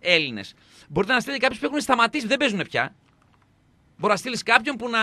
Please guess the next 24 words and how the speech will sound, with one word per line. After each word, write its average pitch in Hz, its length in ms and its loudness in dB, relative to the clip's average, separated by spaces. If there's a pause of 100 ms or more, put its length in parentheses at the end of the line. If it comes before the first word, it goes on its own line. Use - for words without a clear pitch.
(240)
αν 240 100 2
δεν 214 160 0
έπαιζε 240 300 2
ποδόσφαιρο, 214 720 0 (540)
θα 220 340 4
ήταν 277 420 4 (340)
παρθένος. 247 920 4 (1120)
Το 214 140 4
είπε 254 260 4
αυτό 247 320 4
ο 277 60 0
τεράστιος, 214 680 4
το 233 100 4
που 208 160 -2
λένε 214 280 4
μου, 240 80 0
η 254 100 4
παικτούρα 262 580 4
αυτή 202 200 0
η 262 60 -2
τεράστια, 208 520 2
ο 233 40 4
Πίτερ 240 220 2
Κράουτς. 226 480 2